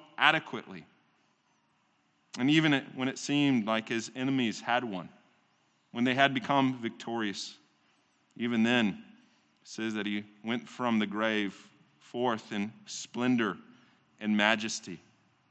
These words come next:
Indeed, in verse four, it says, "In your majesty you ride out victoriously." Isn't that what we just celebrated last week? The victorious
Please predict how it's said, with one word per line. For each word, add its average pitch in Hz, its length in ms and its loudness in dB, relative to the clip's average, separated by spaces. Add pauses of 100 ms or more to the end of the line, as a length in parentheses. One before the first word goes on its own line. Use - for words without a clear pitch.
(240)
Indeed, 117 380 2
in 101 180 0
verse 110 180 -2
four, 120 280 -6
it 101 60 -10
says, 107 220 -6
"In 120 140 2
your 110 120 4
majesty 110 540 2
you 104 160 0
ride 107 380 4
out 104 340 6 (400)
victoriously." 107 800 -4
Isn't 151 160 4
that 127 160 2
what 120 160 -6
we 113 140 -4
just - 420 -8
celebrated 107 640 -4
last 101 380 -4
week? 104 300 -8 (420)
The 110 80 -6
victorious 120 880 0